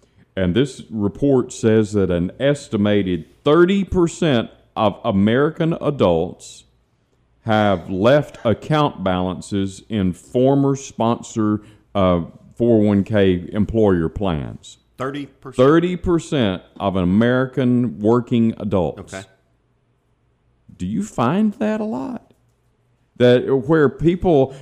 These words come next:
Speaker 1: you know, they're working for one company and they come in, they want you to look at their finances and they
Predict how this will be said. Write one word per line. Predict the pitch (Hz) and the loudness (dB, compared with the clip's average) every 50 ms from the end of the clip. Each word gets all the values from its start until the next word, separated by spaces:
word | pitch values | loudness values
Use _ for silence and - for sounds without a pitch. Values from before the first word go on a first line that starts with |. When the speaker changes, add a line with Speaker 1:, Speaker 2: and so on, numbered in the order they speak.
| - | -4
Speaker 1:
you | - 123 | 0 2
know, | 139 139 | 4 4
they're | 123 123 120 | 6 4 4
working | 117 127 156 170 165 - 175 156 139 | 4 4 4 2 2 2 0 0 0
for | - - 123 117 | 0 0 2 2
one | 117 135 160 175 175 170 160 | 2 2 2 2 2 2 2
company | - 175 175 170 170 165 - 160 156 160 160 160 147 | 2 2 2 2 2 0 0 0 0 2 2 2 2
and | 123 104 | 2 2
they | 98 98 98 | 2 0 0
come | - 160 165 160 165 | 0 0 0 2 2
in, | 160 160 160 143 | 2 2 2 2
they | 127 113 | 2 2
want | 113 120 131 139 139 - 139 | 2 2 2 0 0 -2 -4
you | 127 | -2
to | 113 117 | -2 0
look | 120 127 135 135 - | 0 0 0 -2 -2
at | 127 107 | -6 -6
their | 120 107 98 101 | -4 -4 -6 -4
finances | - 117 135 160 185 196 196 185 180 - 170 175 165 143 127 | -6 -6 -4 -2 -2 -2 -2 -4 -4 -2 -2 -2 0 0 -2
and | 117 107 | -2 -4
they | 110 | -4